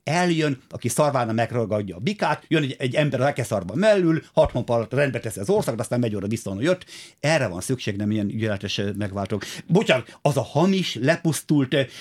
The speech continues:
ö, bonapartizmus, ami van, az nem tartott sokáig, valami más kérdés. Bonaparte után nem, Napóleon után nem egy másik Napóleon jött.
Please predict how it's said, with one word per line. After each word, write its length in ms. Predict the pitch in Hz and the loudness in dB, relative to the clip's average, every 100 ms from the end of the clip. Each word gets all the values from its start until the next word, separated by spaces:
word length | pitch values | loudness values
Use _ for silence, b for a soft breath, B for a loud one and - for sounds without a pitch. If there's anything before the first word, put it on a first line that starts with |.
| B | B
ö, 200 | 110 117 | 0 2
bonapartizmus, 800 | 120 151 123 117 117 123 113 117 | 4 4 2 0 0 -2 -2 -2
ami 160 | 107 | 0
van, 140 | 107 110 | 0 -2
az 120 | 87 | -2
nem 180 | - 175 | -2 0
tartott 300 | 151 139 123 | 0 0 -2
sokáig, 340 | 123 113 113 | -2 -2 -2
valami 220 | 127 117 | -2 -2
más 220 | 117 95 - | -2 -2 -4
kérdés. 300 | 143 - - | -8 -8 0
Bonaparte 640 | 139 220 - 190 180 151 151 | 4 6 6 2 2 0 0
után 260 | 147 127 | 0 2
nem, 240 | 170 208 - B | 2 -2 -4 B
Napóleon 420 | 135 165 156 131 | 2 4 4 0
után 200 | 127 120 | 0 -2
nem 100 | 180 | 0
egy 100 | 180 | -2
másik 280 | 98 85 92 | -2 -6 -8
Napóleon 340 | 90 - 85 | -8 -8 -12
jött. 340 | 85 120 - | -12 -14 -16